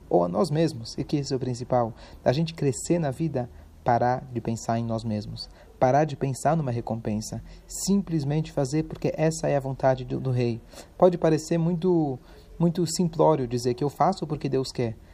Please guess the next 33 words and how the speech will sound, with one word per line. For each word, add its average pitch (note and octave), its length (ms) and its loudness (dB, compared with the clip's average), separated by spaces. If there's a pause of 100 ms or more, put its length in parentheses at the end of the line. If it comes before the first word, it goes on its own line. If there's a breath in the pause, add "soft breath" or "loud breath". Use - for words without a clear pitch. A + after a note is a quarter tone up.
(160 loud breath)
Mas C#3 200 0
fazer D3 460 4
porque D3 260 -4
Deus C#3+ 200 0
quer, F3 380 2
essa D#3+ 260 -2
é - 20 0
a - 20 -2
maior C#3 440 0
grandeza C3 480 2
de A#2+ 60 -4
um A#2+ 80 -6
ser A#2+ 180 0
humano. A2+ 380 -2 (320 loud breath)
Um A2+ 60 -4
ser F3 240 4
humano D3+ 340 0
de A#2+ 80 -10
carne D3 360 4
e C#3 40 0
osso, C3+ 240 -2
que - 100 -18
por - 100 -8
natureza B2+ 420 0
ele B2+ 80 0
é - 20 0
egoísta, C3 560 -2 (320 loud breath)
ele F#3 160 6
conseguir C#3+ 640 -4 (180 loud breath)
superar F3+ 640 2
o G3+ 60 0
seu C#3+ 240 0
ego A2 300 -2